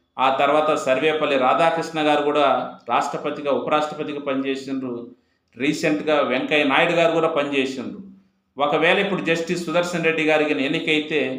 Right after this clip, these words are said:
మరో వ్యక్తికి అవకాశం వచ్చినట్టుగా మనం భావించవచ్చు. ఇక్కడ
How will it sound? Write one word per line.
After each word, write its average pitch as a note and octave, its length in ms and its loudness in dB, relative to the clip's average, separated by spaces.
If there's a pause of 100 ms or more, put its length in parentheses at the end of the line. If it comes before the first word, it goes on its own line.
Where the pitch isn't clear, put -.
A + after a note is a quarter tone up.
(580)
మరో D#3 240 4
వ్యక్తికి D3+ 460 -2
అవకాశం D3 440 2
వచ్చినట్టుగా D3 420 -4
మనం C3+ 220 -4
భావించవచ్చు. B2+ 840 -4 (560)
ఇక్కడ D#3+ 200 2